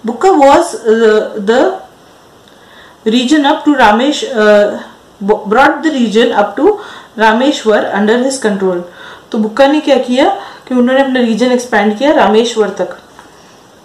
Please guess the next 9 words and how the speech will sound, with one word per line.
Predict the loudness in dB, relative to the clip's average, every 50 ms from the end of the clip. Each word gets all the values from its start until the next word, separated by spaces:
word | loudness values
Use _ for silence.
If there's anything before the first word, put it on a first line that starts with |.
| _ -20 -16 _ -4
तो | 0
रामेश्वर | 0 2 2 0 -2 0 0 0 0
तक | 0 -2 -2 0
का | 0 0
सारा | 2 2 2 2 2
रीजन | 0 0 -2 -2 -2 -2 -2
उनके | -2 0 -2 0 0 0
अंडर | -2 0 0 -2 -4 -4
था। | -6 -8 -12 -14 -14